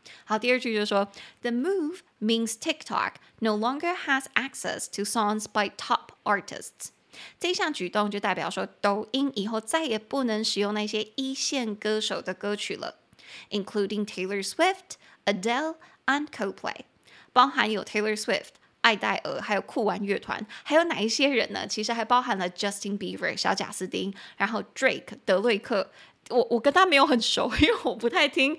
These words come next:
我不太听饶舌，但是对于爱听饶舌的人应该知道他是谁，就 Drake 也听不到。然后 The Weeknd，他，他叫什么啊？威肯吗？对，The Weeknd 也听不到。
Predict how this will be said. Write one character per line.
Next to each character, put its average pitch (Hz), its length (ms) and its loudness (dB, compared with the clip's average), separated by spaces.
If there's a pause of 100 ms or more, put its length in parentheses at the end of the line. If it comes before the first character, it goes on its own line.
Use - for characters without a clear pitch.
(160)
我 220 80 -2
不 220 60 -2
太 262 120 6
听 247 240 2
饶 208 220 4
舌， - 320 -4
但 285 120 2
是 294 120 -4
对 269 220 4
于 202 220 -2
爱 - 140 8
听 240 160 0
饶 208 160 2
舌 202 140 -4
的 190 80 -2
人 196 100 0
应 196 60 -4
该 220 140 -2
知 202 100 0
道 208 60 4
他 208 100 2
是 196 60 0
谁， - 200 -4
就 196 120 -4
Drake 196 320 -2
也 147 100 -4
听 185 160 -8
不 185 60 -6
到。 180 180 2 (260)
然 226 140 4
后 220 120 -2
The 233 100 4
Weeknd， 262 580 0 (460)
他， 269 280 2
他 269 140 -8
叫 262 160 0
什 - 100 -6
么 - 60 -2
啊？ 202 160 -2
威 269 160 6
肯 - 340 -4
吗？ - 220 -2 (140)
对， 208 160 4
The 214 140 -2
Weeknd 262 340 -2
也 - 100 -2
听 196 180 -4
不 190 60 -2
到。 190 220 2